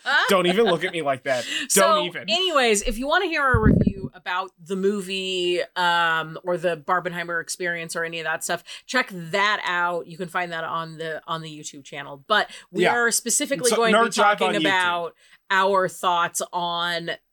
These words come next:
Speaker 1: the Barbie movie, uh, re Barbie as an egregore.
Speaker 2: Right. Well, we're, okay, so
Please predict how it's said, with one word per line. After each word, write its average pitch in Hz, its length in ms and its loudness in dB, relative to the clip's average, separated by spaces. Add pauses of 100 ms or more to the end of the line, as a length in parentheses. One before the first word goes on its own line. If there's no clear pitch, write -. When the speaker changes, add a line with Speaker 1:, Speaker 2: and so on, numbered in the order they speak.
Speaker 1:
the 165 500 -6 (260)
Barbie 180 540 0
movie, 165 760 -12
uh, 156 640 -4
re 165 540 -10 (240)
Barbie 185 680 0
as 160 380 -2
an 151 200 -10 (120)
egregore. 143 840 -12
Speaker 2:
Right. 190 320 4
Well, 254 420 4 (120)
we're, 247 160 6 (1120)
okay, 170 340 0
so - 360 -2